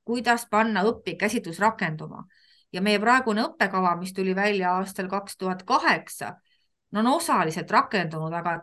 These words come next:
tegelikult see õpikäsitlus seal ei, see ei ole lihtsalt rakendunud. Väga kahju.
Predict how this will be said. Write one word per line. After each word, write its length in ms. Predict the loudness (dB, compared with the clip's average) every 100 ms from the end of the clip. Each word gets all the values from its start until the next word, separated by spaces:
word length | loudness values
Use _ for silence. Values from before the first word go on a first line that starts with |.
| 0
tegelikult 560 | 2 4 2 -2 -4
see 80 | -2
õpikäsitlus 880 | -2 -2 0 2 2 0 -6 -10 -4
seal 240 | -2 -2
ei, 160 | -4 -8 _
see 240 | -18 -4 0
ei 80 | 2
ole 160 | 4
lihtsalt 240 | 2 0 -2
rakendunud. 580 | -2 -2 -6 -8 -12 -16 _ _ _ _ _ -2
Väga 160 | 2
kahju. 460 | 4 2 0 -6